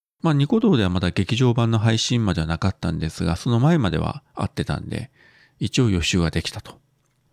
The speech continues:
まあ、この能形映画祭というこのイベントで、これがね、まあ、手作りだから色々できたんですけれども、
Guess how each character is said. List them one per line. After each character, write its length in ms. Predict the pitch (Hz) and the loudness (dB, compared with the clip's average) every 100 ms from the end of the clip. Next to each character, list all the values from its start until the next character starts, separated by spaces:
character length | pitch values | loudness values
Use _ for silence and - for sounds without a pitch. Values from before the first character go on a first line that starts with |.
| _ _ _ | _ _ _
ま 160 | 127 127 | -2 0
あ、 20 | |
こ 100 | - | 2
の 120 | 117 | 4
能 200 | 113 131 | 6 6
形 260 | 147 147 147 | 4 4 4
映 40 | |
画 120 | 147 143 | 6 4
祭 180 | 110 | 2
と 100 | - | 0
い 80 | 85 | -4
う 60 | 80 | -4
こ 100 | 87 | -4
の 140 | 82 | -4
イ 120 | 82 | -2
ベ 200 | 92 98 | 0 0
ン 80 | 98 | 0
ト 180 | - 92 | -2 -4
で、 420 | 101 101 87 78 _ _ _ _ _ _ _ - | 0 2 2 -2 _ _ _ _ _ _ _ -4
こ 120 | 110 | 0
れ 60 | |
が 100 | 107 | 2
ね、 160 | 110 107 | 2 2
ま 80 | 92 | 0
あ、 40 | |
手 120 | - 95 | -2 -2
作 220 | 131 - | 0 0
り 100 | 107 | 0
だ 120 | 82 | 0
か 100 | 80 | -2
ら 140 | 80 - | -4 -4
色 160 | - 101 | 0 0
々 160 | 98 | 0
で 140 | 98 120 | 0 -2
き 80 | - | -2
た 120 | 85 | -4
ん 60 | 82 | -2
で 100 | 85 | -6
す 100 | - | -4
け 100 | 82 | -4
れ 80 | 80 | -2
ど 120 | 101 | 0
も、 340 | 107 113 85 | 2 2 0